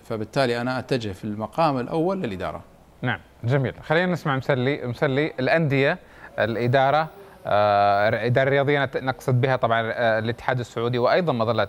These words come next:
Speaker 2: رئاسة العام لرعاية الشباب، أو، آه، تتحدث عن لاعبين تضخمت عقودهم، أو إعلام يضخم في الحدث أكثر من اللازم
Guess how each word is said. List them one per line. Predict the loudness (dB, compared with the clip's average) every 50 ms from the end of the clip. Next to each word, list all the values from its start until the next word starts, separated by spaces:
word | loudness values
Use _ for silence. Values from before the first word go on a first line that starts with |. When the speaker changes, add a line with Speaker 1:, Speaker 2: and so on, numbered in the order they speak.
| 0
Speaker 2:
رئاسة | 0 0 0 0 0 0 0 0
العام | 0 0 -2 -2 0
لرعاية | 0 -2 -2 -2
الشباب، | -4 -8 -4 -2 -2 -2 -2 -4 -12 -20 -20 -20 -20 -20 -6 0
أو، | 0 2 2 2 0 2
آه، | 4 4 4 4 4 2 -2
تتحدث | -2 -6 -8 -4 -2 -2 0 0 0 0
عن | 0 -2 2 2
لاعبين | 2 2 2 0 0 -2 -2
تضخمت | -2 0 0 -2 0 0 -2 -2 -2 -2 -2
عقودهم، | -4 -4 -2 -2 -2 -2 -2 -2 -4 -4 -6 -8 -10 -16 -20 -20 -20 -4 0 2
أو | 4 6 6
إعلام | 6 4 4 2 2 2
يضخم | 2 2 4 4 4 2 0 -2 -2 -2 -2 -2 -2
في | -2 -2
الحدث | -2 -2 0 -2 2 2 2 0 0
أكثر | -2 -4 -4 0 0 0 0
من | 2 0 0
اللازم | 0 2 2 0 0 0 -2 -6